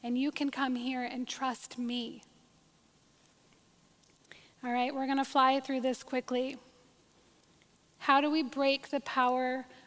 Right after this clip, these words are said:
of shame in our lives? I have five things. The first one is salvation.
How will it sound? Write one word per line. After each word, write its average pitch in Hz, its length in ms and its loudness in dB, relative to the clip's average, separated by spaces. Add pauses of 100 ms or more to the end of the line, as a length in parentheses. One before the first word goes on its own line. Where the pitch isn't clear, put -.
(100)
of 254 120 -2
shame 262 480 2
in 269 200 0
our 240 160 2
lives? 240 640 0 (800)
I 247 60 2
have 254 180 2
five 262 400 4
things. 254 420 -4
The 269 140 -2
first 277 360 0
one 269 160 2
is 262 140 0
salvation. 247 840 0